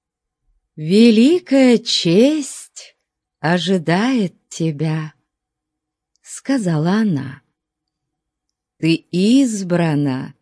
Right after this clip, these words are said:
чтобы вернуть Таскеле юность».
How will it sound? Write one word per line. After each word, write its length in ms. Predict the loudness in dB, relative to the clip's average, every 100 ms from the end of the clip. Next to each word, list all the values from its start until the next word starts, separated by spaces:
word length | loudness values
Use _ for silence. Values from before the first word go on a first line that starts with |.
| _ _ _ _ _ _
чтобы 500 | -8 0 2 4 4
вернуть 760 | 6 6 6 4 2 -2 -10
Таскеле 1040 | -2 -2 -2 -10 -8 -2 0 0 0 -2 -4 _ _ _ _
юность». 1160 | -12 -6 -2 0 0 0 0 0 -6 -14 -20